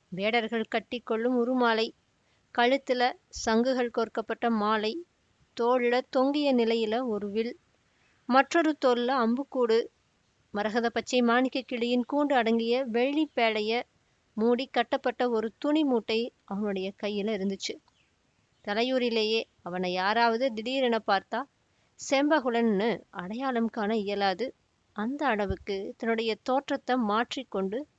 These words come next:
குதிரைய மிக வேகமா தட்டி ஓட்டி சென்ற அவன், வளநாட்டு எல்லை பகுதி வந்ததும் குதிரையை விட்டு இறங்கி, கானகத்திலிருந்து நகர் நோக்கி செல்லும் ஒரு வேடனை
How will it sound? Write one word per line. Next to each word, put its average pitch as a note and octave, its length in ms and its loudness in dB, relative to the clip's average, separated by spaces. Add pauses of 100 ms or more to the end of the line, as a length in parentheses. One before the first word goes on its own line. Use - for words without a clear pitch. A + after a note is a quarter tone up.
(120)
குதிரைய A3+ 520 -2
மிக C4+ 440 -2
வேகமா A3 540 -2
தட்டி C4 400 -6
ஓட்டி A#3 300 -4
சென்ற G3+ 380 -4
அவன், F#3 340 -2 (540)
வளநாட்டு D4 540 4
எல்லை A#3+ 280 0
பகுதி G#3+ 340 -2
வந்ததும் G3 560 -4
குதிரையை D4 420 -2
விட்டு G#3+ 280 -8
இறங்கி, G3+ 540 -2 (600)
கானகத்திலிருந்து A3+ 960 2
நகர் A#3+ 300 0
நோக்கி C#4+ 280 0
செல்லும் A3+ 360 -2
ஒரு G3+ 220 -2
வேடனை B3+ 400 -2